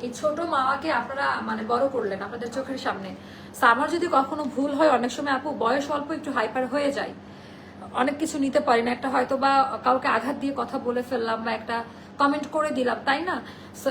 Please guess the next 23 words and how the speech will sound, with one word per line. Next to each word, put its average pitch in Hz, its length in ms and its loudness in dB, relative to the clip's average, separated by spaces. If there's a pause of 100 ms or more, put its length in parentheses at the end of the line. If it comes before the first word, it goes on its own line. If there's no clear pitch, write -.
এটা 285 200 6
আসলে 339 240 4
মন 277 280 2
পড়ে, 294 200 6
কিন্তু 349 200 2
আমার 302 320 6
অনেক 320 300 0
রিগ্রেট 269 400 -2
হয়। 208 200 0
আমি 254 160 0
বাসায় 254 340 0
তখন 285 260 -2
বলি 277 220 0
যে 220 140 -2
এটা 247 380 0 (480)
কাউকে 285 280 6
কিছু 330 200 0
বললে 330 240 4
পরে 302 260 2
নিজেরই 330 320 0
আমার 247 200 0
খারাপ 214 340 -4
লাগে। 185 200 -6